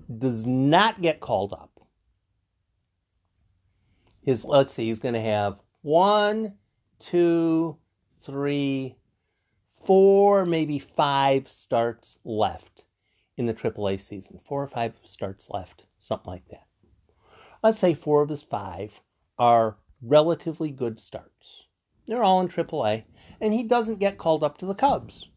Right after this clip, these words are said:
And people use whatever excuse. "We didn't call him up because of this, because of that, because of the other thing.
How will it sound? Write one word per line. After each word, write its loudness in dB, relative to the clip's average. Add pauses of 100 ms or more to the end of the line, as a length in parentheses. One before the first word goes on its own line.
(440)
And 2
people 0
use 0 (500)
whatever 4
excuse. -8
"We -8
didn't -2
call 2
him 0
up -2
because -10
of -6
this, -2
because -10
of -4
that, 2
because -4
of -6
the 0
other 2
thing. -2